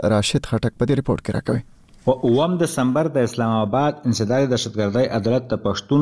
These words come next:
Speaker 2: ژغورنې غورځنګ مشر منظور پښتین د اوو ورځو په جسماني ریمانډ پولیسو ته وسپارلو. منظور پښتین د بلوچستان په سرحدي ښار چمن کې یو پرلت ته وینا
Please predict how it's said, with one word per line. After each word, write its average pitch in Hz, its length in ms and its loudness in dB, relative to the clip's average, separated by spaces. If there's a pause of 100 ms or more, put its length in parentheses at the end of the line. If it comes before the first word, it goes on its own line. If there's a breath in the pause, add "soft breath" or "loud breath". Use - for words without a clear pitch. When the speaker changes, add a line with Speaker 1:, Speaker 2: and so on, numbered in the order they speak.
Speaker 2:
ژغورنې 120 360 2
غورځنګ 123 420 2
مشر 123 280 0
منظور 101 280 0
پښتین 135 480 -2
د - 140 -2
اوو 117 180 2
ورځو 131 300 0
په 95 100 -2
جسماني 117 400 0
ریمانډ 120 320 2
پولیسو 113 320 0
ته 110 140 0
وسپارلو. 76 540 -8 (380)
منظور 120 300 2
پښتین 160 380 2
د 143 100 0
بلوچستان 131 560 0
په - 160 -4
سرحدي 120 480 0
ښار 156 300 0
چمن 135 320 2
کې 156 200 2
یو 127 140 0
پرلت 127 380 0
ته 139 100 2
وینا 123 240 2